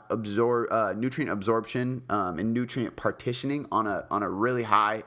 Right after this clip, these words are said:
and positive and beneficial level. Intermittent fasting is gonna help that because it helps slow things down, give our digestion, uh, a break, let our gut heal fully and, uh, actually cooperate with us.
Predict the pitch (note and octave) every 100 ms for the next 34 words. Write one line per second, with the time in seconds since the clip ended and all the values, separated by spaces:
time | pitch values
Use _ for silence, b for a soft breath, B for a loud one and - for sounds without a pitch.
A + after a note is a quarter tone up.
0 | - F#2+ G2 G2 G#2 A2 G2+ D#2 G2 F2+
1 | - G#2+ G#2 G2+ G2 E2+ E2+ C#3+ E3 B
2 | B B B B - D3 D3+ A#2+ A2+ A#2
3 | A2+ G2+ G2+ G2 - A#1+ - - G#2 -
4 | C#3+ C3 A#2+ - A#2 A2+ G#2 - - B
5 | B - - B2+ D3+ D3 D3+ C3+ A2+ A2
6 | A2 A2 A2+ A#2+ C3+ A2+ A2+ G#2+ A2+ A2
7 | A2+ G#2+ - G#2+ F#2+ - F#2+ F#2+ G#2 G2+
8 | - F2+ B2 - A#2 G#2 A2 G#2+ - -
9 | - - A#2+ B2 B2+ - A2+ A2+ B2+ C#3
10 | G#2 G#2+ F#2 G2 F2 - A2+ - G#2 -
11 | - - - F#2 A#1+ C2+ D#2 - - -
12 | -